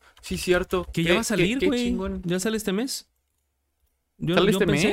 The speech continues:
Speaker 1: mes?
Speaker 2: sí, sale este mes. Yo pensé que todavía le faltaba un buen rato, pero ya sale este
Speaker 1: No,
Speaker 2: mes.
Speaker 1: espérame, Pedro Pascal es chileno, güey, qué pendejo.
Speaker 2: No, pero son latinos.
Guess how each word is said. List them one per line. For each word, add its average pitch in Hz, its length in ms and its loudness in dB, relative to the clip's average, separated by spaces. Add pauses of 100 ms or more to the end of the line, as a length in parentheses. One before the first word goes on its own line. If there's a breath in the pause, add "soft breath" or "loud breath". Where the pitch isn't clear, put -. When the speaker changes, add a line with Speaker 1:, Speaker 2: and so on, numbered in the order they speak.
Speaker 1:
mes? - 80 -4
Speaker 2:
sí, 277 220 -2
sale 302 200 -2
este 240 160 -2
mes. 233 160 -2
Yo 240 80 -2
pensé 240 220 -4
que 240 100 -6
todavía 220 240 -2
le 214 100 -2
faltaba 185 300 -4
un 196 80 -2
buen 190 140 -2
rato, 254 240 -6
pero 175 160 -4
ya 170 100 -2
sale 175 180 -4
este 170 120 0
Speaker 1:
No, 208 100 8
Speaker 2:
mes. 202 80 2
Speaker 1:
espérame, 214 320 4
Pedro 180 200 6
Pascal 196 260 4
es 175 100 0
chileno, 151 380 6
güey, 139 160 6
qué 139 100 2
pendejo. 131 680 0 (120)
Speaker 2:
No, 247 180 -2
pero 170 180 0
son 180 140 -2
latinos. 190 540 -4